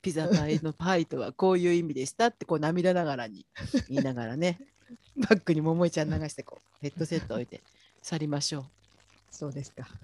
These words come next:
Speaker 1: うん。あの、でもね、あの、聞いてくださってる方がいるというのは、ほら、
Speaker 2: はい。
Speaker 1: 最初に私たち初回から特に、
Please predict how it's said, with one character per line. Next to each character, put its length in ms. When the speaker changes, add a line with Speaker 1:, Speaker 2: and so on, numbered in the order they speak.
Speaker 1:
う 80
ん。 280
あ 40
の、 180
で 80
も 200
ね、 320
あ 120
の、 200
聞 140
い 40
て 80
く 120
だ 140
さ 120
っ 40
て 100
る 100
方 220
が 100
い 60
る 80
と 100
い 60
う 20
の 120
は、 220
ほ 80
ら、 80
Speaker 2:
は 60
い。 40
Speaker 1:
最 140
初 100
に 60
私 280
た 120
ち 140
初 180
回 200
か 120
ら 40
特 240
に、 180